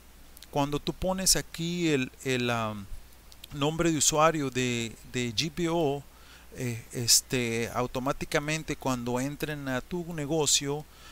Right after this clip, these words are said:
van a hacer clic aquí y los va a llevar a tu página de G B O y vas a agarrar también comis-, comisiones. Recuerdo que es, es Ganancias Express y G B O, así que vamos a guardar código Covela sesenta y tres, ¿ok?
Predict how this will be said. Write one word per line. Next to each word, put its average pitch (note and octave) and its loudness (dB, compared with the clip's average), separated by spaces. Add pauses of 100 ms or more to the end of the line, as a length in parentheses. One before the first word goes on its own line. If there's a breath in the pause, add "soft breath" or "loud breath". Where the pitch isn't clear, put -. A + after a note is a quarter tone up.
(160 loud breath)
van C#3 4
a C#3 2
hacer C3+ 4
clic - 0
aquí F3+ 0
y E3+ 0
los C#3 -2
va C3+ 4
a - -2
llevar C#3 2 (140)
a C#3+ 6 (140)
tu C#3 -4
página C3 -2
de A2+ -4 (600 loud breath)
G D3+ 2
B C3 2
O C#3+ 2
y C3 -6
vas B2+ 4
a C#3 -2
agarrar B2 -2
también A#2+ -6
comis-, A#2 -6
comisiones. C3 0
Recuerdo C#3 0
que - -6
es, - 4
es C#3 -2
Ganancias B2+ -2
Express - 0 (360 loud breath)
y C3 -4
G B2+ -2
B C3 2
O, D#3+ 0
así C3+ 2
que - -4
vamos C3 -2
a C3 0
guardar B2 -2 (1040 loud breath)
código A2+ 2
Covela C3 0
sesenta B2+ 0
y G#2+ -4
tres, A2 -2
¿ok? - -8